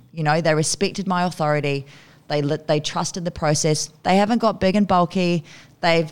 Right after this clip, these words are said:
but they've learned how to be strong and how to do the right progressions. And they've learned that they're capable of far more than they originally thought they were.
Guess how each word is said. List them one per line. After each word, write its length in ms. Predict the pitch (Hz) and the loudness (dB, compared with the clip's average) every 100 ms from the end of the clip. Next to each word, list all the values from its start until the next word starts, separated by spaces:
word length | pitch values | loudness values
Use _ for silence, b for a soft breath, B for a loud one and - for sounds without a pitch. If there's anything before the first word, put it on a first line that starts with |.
| - | -8
but 200 | - - | -8 -4
they've 280 | 180 165 151 - _ _ | 0 0 0 -8 _ _
learned 520 | 156 151 202 180 160 - - | 0 2 2 0 -4 -8 -12
how 300 | - 180 175 | -4 -2 -2
to 260 | - 190 | -4 -6
be 160 | 165 180 | -6 -6
strong 680 | - 185 240 233 123 143 - | -4 -2 -2 -2 -4 -6 -4
and 120 | 156 | -4
how 220 | 156 165 | -2 0
to 80 | 170 | 0
do 200 | 147 170 | 0 0
the 120 | 165 | 0
right 240 | 160 170 - | 0 0 -2
progressions. 580 | 156 165 190 180 151 | -6 -4 -2 0 0
And 160 | 160 151 | 0 0
they've 160 | 151 147 | 0 -2
learned 220 | 165 170 | -4 -4
that 80 | 139 | -4
they're 100 | 151 | -4
capable 540 | - 165 185 175 160 | -2 -2 -2 -4 -4
of 80 | 151 | -4
far 440 | - - 196 208 | -10 0 2 4
more 200 | 185 160 | 2 0
than 100 | 143 | -2
they 160 | 143 127 | -2 -2
originally 400 | 123 123 123 123 | -2 -4 -6 -8
thought 220 | - - | -10 -10
they 80 | 113 | -10
were. 240 | 107 - | -10 -12